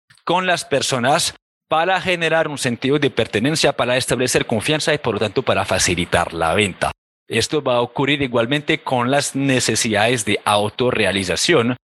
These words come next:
donde por un lado, por ejemplo, en, en las necesidades de reconocimiento, estamos consumiendo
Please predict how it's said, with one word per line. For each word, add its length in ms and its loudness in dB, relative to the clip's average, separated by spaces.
donde 640 0
por 160 0
un 140 -2
lado, 360 2
por 140 0
ejemplo, 460 0
en, 260 0
en 260 0
las 160 0
necesidades 320 0
de 60 2
reconocimiento, 760 0
estamos 720 -2
consumiendo 1000 0